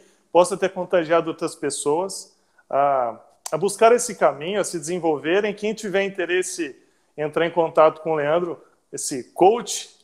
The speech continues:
esse mestre, é Leandro Gonçalves, oitenta dez.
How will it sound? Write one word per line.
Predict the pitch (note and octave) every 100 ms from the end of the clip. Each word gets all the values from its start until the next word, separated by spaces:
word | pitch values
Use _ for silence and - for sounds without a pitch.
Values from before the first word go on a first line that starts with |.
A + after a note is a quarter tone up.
| _
esse | D3 C3+ E3 D3+ B2
mestre, | B2+ D3 G3+ G#3+ - G#3+ A3 G#3+ _ _ _ _ _
é | B2+ C3+ C3
Leandro | B2+ F3 G3 F#3
Gonçalves, | F3 F#3 F3 - - - D#3+ F#3 A3+ A3 C4+ - - - -
oitenta | - D3 F3 E3+ D3+
dez. | C#3 F#3+ A#3+ - -